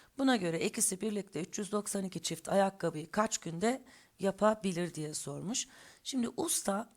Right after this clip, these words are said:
ne yapıyor? Üç günde sekiz ta-, çift ayakkabı yapıyor. Şöyle yazalım. Ee, peki çırak ne yapıyor gençler? O da beş günde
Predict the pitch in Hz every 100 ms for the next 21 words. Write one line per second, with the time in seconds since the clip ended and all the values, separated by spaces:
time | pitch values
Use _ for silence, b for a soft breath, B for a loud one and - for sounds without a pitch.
0 | 220 240 262 262 175 208 - 269 - 185
1 | 175 170 233 - - b b - - 277
2 | 277 - - - - - 165 - 151 147
3 | 147 147 - - - - 165 - 185 165
4 | 180 170 - 147 123 _ _ _ _ _
5 | _ b b b b b b b b b
6 | _ 165 165 160 151 156 151 - _ _
7 | - 220 220 - 202 226 208 247 202 -
8 | 165 156 156 151 - 190 262 - - 208
9 | 240 233 175 233 262 - - 190 156 165
10 | 240